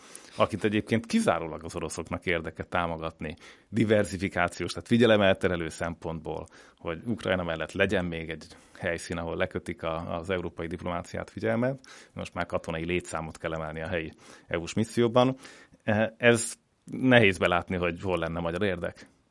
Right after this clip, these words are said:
Pláne úgy, hogy az adófizetők pénze egyébként áramlik százmilliós nagyságrendben. E, tehát ezekkel együtt Orbán Viktort már nagyon máshogy nézik,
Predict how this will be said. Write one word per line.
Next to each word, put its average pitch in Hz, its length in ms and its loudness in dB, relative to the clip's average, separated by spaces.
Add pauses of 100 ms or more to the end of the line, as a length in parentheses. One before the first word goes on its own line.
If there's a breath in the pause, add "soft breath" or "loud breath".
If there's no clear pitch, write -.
(140)
Pláne 95 300 2
úgy, 98 120 -6
hogy 101 120 -2
az 98 100 -2
adófizetők 90 600 -6
pénze 85 280 -8
egyébként 92 400 -6
áramlik 85 380 -4
százmilliós 87 480 -10
nagyságrendben. 98 720 -8 (680 loud breath)
E, 113 80 2
tehát 113 540 4 (280)
ezekkel 135 600 6
együtt 123 540 4
Orbán 123 360 4
Viktort 127 340 4
már 127 120 6
nagyon 131 200 8
máshogy 92 440 2
nézik, 82 500 -8